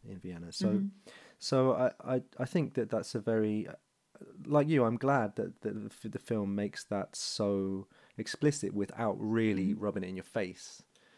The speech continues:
Speaker 2: Yeah.
Speaker 1: Um,
Speaker 2: Yeah.
Speaker 1: yeah.
Speaker 2: It's an undertone throughout, but you, if you catch it, then you see it everywhere, and I think that's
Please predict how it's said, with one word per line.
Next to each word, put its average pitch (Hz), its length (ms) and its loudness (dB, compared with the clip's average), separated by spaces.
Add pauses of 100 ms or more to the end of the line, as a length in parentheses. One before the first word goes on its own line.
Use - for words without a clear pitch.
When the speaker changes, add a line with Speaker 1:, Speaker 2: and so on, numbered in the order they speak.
(220)
Speaker 2:
Yeah. 180 260 2
Speaker 1:
Um, - 320 -6 (260)
Speaker 2:
Yeah. 180 340 -2
Speaker 1:
yeah. - 120 0
Speaker 2:
It's 208 120 0
an 202 140 2
undertone 190 540 0
throughout, 170 500 0
but 165 100 2
you, 165 380 0
if 170 240 -2
you 180 80 2
catch - 340 -2
it, 147 220 -2
then 160 100 -4
you 160 140 -2
see 156 220 0
it 147 180 -2
everywhere, 147 580 -4
and 156 180 -6
I 151 100 -8
think 156 200 -4
that's - 320 -6